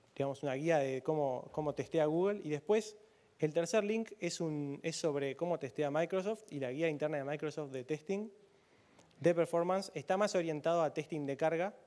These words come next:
pero bueno, lo pueden visitar también. Eh, después, por último, bueno, si tienen alguna pregunta,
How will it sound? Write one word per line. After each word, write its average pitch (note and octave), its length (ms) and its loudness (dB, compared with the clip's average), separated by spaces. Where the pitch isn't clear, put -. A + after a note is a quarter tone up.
pero C3+ 180 0
bueno, A#2+ 180 -4
lo C3+ 140 -6
pueden D3+ 220 -2
visitar B2+ 340 -6
también. A#2+ 340 -10
Eh, C3 360 -4
después, G3 240 6
por F#3+ 120 2
último, G3 240 4
bueno, C3 280 0
si C#3 140 -6
tienen F3 220 2
alguna D3+ 320 2
pregunta, E3 500 0